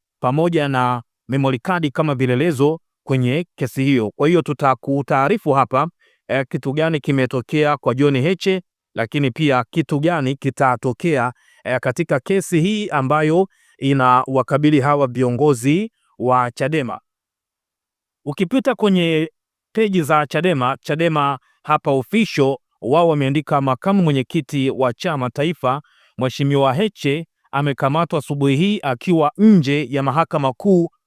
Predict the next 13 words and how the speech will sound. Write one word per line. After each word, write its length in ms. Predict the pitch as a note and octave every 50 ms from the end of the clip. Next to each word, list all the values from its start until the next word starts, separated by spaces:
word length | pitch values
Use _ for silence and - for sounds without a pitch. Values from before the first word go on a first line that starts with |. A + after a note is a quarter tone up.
| _ _ _
kuhudhuria 720 | - D3 C#3+ C#3 A#2+ C3+ C#3 D3+ D#3+ D#3+ D3 C#3+ C#3+ C3+ -
kesi 600 | _ - G3+ G3 G3 F3+ - - - G3 F#3+ F#3+
inayomkabili 1200 | G3 - E3+ C#3+ C3+ D3 D3 D3 D3 C#3 C#3 B2 - - B2+ B2+ C#3+ E3 F3 F3+ F#3 F#3+ G3+ G#3+ - _ _ _ _ _
yeye 500 | - G2+ A#2+ C#3 E3+ G3+ G#3+ A3 A3 G#3+
pamoja 720 | G3 - D3 B2+ C#3 D3+ F#3 G3 E3 C#3+ C#3 C3+ C#3+ E3 E3 _ _ _ _ _ _ _
na 140 | B2 C3+ C3
viongozi 500 | A#2+ A#2+ C#3 C3+ C3+ C#3+ E3+ D#3 A#2+ D3
wengine 580 | C#3 C3+ B2+ B2 A#2+ D3 D#3 D3+ C#3+ D3 D#3 -
wa 200 | A2+ C3 C3 B2+
chama, 440 | - - - F#3+ E3+ C#3+ A#2+ B2 C3
pamoja 520 | - - C3+ C#3+ F#3 A3+ A3+ F#3 D#3 D3
na 100 | C#3 C3+
kufuatilia 840 | B2 - C#3+ - - C#3 B2+ - - C#3+ F3+ G#3 F#3+ D3+ C#3 C3+ B2+